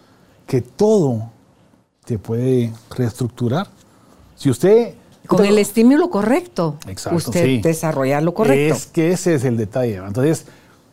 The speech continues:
Speaker 1: si sabemos que un hábito es un circuito que está reforzado, han hecho experimentos en ratas, ¿va? Agarran una rata y le ponen un pedazo de chocolate en un laberinto, entonces la rata comienza a buscar chocolate y va creando el hábito. Y ese hábito, conforme usted lo va reforzando, se va quedando ahí en el inconsciente.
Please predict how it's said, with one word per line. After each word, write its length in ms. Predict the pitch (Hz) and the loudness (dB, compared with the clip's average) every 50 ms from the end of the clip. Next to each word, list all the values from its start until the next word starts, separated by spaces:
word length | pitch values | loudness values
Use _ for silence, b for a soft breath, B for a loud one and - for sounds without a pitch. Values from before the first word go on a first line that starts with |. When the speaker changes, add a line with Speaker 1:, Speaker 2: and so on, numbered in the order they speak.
| _ _ - | _ _ -18
Speaker 1:
si 180 | - - - | -10 -6 -4
sabemos 460 | 135 113 151 139 160 190 240 254 - - | -2 0 0 2 2 4 2 2 2 2
que 120 | - 160 | 2 2
un 140 | 170 185 202 | 4 4 2
hábito 380 | 202 202 190 165 123 - 139 | 2 2 2 2 2 2 2
es 100 | 156 - | 2 2
un 100 | 208 220 | 2 0
circuito 640 | 202 - - 175 151 - - 165 196 214 185 - 170 | 0 2 0 -2 -2 0 0 0 0 0 0 -2 -2
que 100 | 120 127 | -2 -2
está 220 | 117 - - 160 170 | -4 -2 -2 -2 0
reforzado, 960 | 180 202 190 - - 151 131 117 101 - - 175 170 147 113 120 139 139 139 - _ _ _ _ _ _ | 2 2 0 0 0 0 0 0 -2 -2 0 0 2 2 2 0 -2 -4 -8 -14 _ _ _ _ _ _
han 120 | - 160 | -4 -2
hecho 220 | 196 180 175 165 196 | -2 -2 -2 -2 -2
experimentos 440 | 185 - - 143 123 139 151 165 131 | -2 0 0 0 2 2 0 0 0
en 100 | 131 107 | 0 0
ratas, 260 | 127 151 - 117 98 | -2 -2 -2 -2 -2
¿va? 120 | 113 135 b b b b b b b b b - | -2 -4 b b b b b b b b b -4
Agarran 200 | 120 127 147 156 | -2 0 0 2
una 160 | 170 185 180 | 2 2 2
rata 320 | 160 147 170 202 226 - 254 | 2 2 2 2 2 2 2
y 60 | 208 | 0
le 80 | 156 123 | 0 0
ponen 240 | 113 139 139 139 | 0 0 2 2
un 60 | 139 131 | 2 2
pedazo 160 | 151 143 143 | 0 -2 -2
de 20 | - | -2
chocolate 360 | 143 120 - 120 135 127 139 | -4 -2 -2 -2 -2 0 0
en 60 | 131 | 0
un 80 | 135 139 | 2 2
laberinto, 640 | 139 131 123 120 123 165 240 247 240 262 240 226 b b b b b b | 2 2 2 2 2 2 2 2 2 -2 -6 -8 b b b b b b
entonces 260 | - - 131 139 139 | -10 -6 -2 -2 0
la 80 | 131 | 0
rata 220 | 110 131 139 156 147 | 0 -2 -2 -2 -2
comienza 280 | 131 131 135 139 135 | 0 0 0 0 0
a 40 | 147 | 0
buscar 240 | 131 117 - 151 139 | -2 -2 -2 -4 -4
chocolate 520 | 120 147 131 - 139 127 139 190 208 - | -2 -4 -4 -2 -2 0 0 -2 -2 0
y 40 | 202 | 0
va 160 | 139 139 135 | 0 0 0
creando 300 | - 135 120 117 117 120 117 | 0 0 0 0 2 0 2
el 80 | 120 | 2
hábito. 320 | 151 165 160 120 - - - - - _ _ _ _ _ _ b b b b b b - | 2 2 0 0 -2 -6 -14 -20 -20 _ _ _ _ _ _ b b b b b b -2
Y 100 | 120 135 | 0 0
ese 200 | 151 - 196 190 | 0 0 0 2
hábito, 320 | 202 247 214 - 233 - | 2 2 2 0 0 0
conforme 260 | - 147 117 127 120 | 0 0 0 0 0
usted 140 | 117 - 156 | 0 2 2
lo 100 | 175 180 | 2 2
va 140 | 175 185 190 | 2 2 2
reforzando, 600 | 208 208 - - 151 131 - - 175 214 247 269 | 0 0 0 0 -2 -2 -2 -2 0 0 0 0
se 140 | - 147 123 | 0 0 -2
va 120 | 131 135 | -2 -2
quedando 360 | - 135 127 131 147 151 147 135 | -2 -2 -2 0 0 0 0 2
ahí 200 | 123 131 151 175 | 2 2 2 4
en 100 | 185 185 | 2 2
el 100 | 180 180 | 2 2
inconsciente. 600 | 180 170 185 185 160 - 214 202 - 135 110 | 0 0 -2 -2 -2 -2 -4 -4 -4 -6 -10